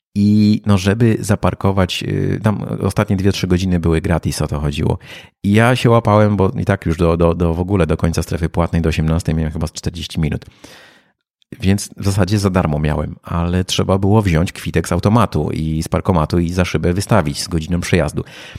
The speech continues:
Ja to próbowałem zrobić, niestety nie chciało mi wydać tego kwitka,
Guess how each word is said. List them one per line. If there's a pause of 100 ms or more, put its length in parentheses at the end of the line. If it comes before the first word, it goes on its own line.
(420)
Ja
to
próbowałem
zrobić, (140)
niestety
nie
chciało
mi
wydać
tego
kwitka,